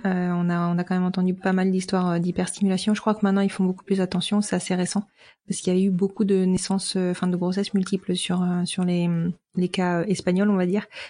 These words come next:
plus que sur la Belgique. C'est ce qui nous, euh, nous avait un peu fait aussi, euh, choisir la Belgique. Bon, tu vois que ça a pas marché, mais bon. <laughs>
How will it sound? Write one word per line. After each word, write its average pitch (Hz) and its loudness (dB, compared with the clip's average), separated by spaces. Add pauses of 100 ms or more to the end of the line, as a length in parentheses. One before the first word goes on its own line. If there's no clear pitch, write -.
(160)
plus 214 0
que 190 2
sur 185 -2
la 175 2
Belgique. 180 0
C'est - -4
ce - -4
qui 190 2
nous, 220 4
euh, 190 2
nous 185 2
avait 175 0
un 175 0
peu 190 -2
fait 196 -2
aussi, 190 -2
euh, 185 -2
choisir 185 0
la 190 0
Belgique. 180 -4
Bon, 165 0 (160)
tu 170 2
vois 165 4
que - -2
ça 165 0
a - 2
pas 165 0
marché, 170 0
mais 180 4
bon. 175 4
<laughs> - 0